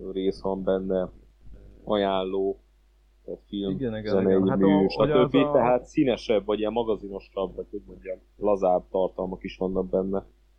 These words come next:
Speaker 2: Igen, és ezzel szerintem rá is térhetünk egyébként a névválasztásra. Ö, ugye a, a főcím,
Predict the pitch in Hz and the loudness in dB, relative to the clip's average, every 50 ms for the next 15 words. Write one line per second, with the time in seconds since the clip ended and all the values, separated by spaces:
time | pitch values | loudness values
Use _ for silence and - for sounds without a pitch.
0 | _ _ 156 175 196 170 135 127 127 127 - 139 123 127 135 139 - - 139 131 | _ _ -14 -10 -6 -4 -4 -4 -4 -4 -6 -6 -6 -8 -8 -10 -8 -10 -10 -8
1 | 135 147 160 156 127 113 - - 143 131 110 107 - - 117 117 113 120 110 113 | -8 -6 -4 -4 -4 -4 -4 -4 -4 -4 -2 -4 -6 -8 -10 -10 -10 -8 -6 -6
2 | 110 107 - 127 120 113 123 120 123 120 110 98 107 101 92 92 98 101 - _ | -6 -6 -6 -8 -8 -6 -4 -4 -2 -2 -2 -2 -2 -4 -4 -4 -6 -8 -10 _
3 | - 104 101 98 90 - 104 104 104 110 120 - - - 117 107 104 104 101 101 | -8 -8 -8 -8 -10 -8 -6 -4 -2 -2 -4 -6 -10 -12 -12 -10 -8 -8 -8 -8
4 | 101 101 107 107 107 107 104 104 104 92 92 104 - - 127 120 113 104 - - | -8 -8 -6 -6 -6 -6 -6 -6 -8 -8 -8 -10 -8 -6 -6 -6 -6 -8 -8 -10
5 | 113 107 107 110 110 107 110 | -12 -12 -10 -12 -12 -14 -16